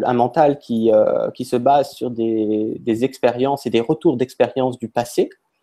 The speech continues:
euh, et qui continue, euh, un peu comme de tour-,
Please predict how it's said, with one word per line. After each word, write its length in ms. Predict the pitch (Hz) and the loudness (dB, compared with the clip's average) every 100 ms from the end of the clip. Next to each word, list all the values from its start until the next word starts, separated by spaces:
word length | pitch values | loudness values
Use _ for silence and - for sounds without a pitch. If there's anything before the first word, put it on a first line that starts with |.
| _ _ _ - | _ _ _ 2
euh, 960 | 110 110 107 90 - 50 - 65 92 - - | 4 6 4 4 2 0 -2 -4 -6 -8 -10
et 80 | 127 | -10
qui 160 | 139 | -6
continue, 720 | - 170 165 165 180 214 247 - | 0 0 0 0 0 0 -2 0
euh, 480 | 120 120 117 127 117 67 - - | 2 2 0 -4 -8 -12 -12 -10
un 80 | |
peu 220 | 120 147 151 | -2 0 0
comme 240 | 127 117 | 0 -2
de 80 | 117 | -4
tour-, 240 | - 127 | -6 -12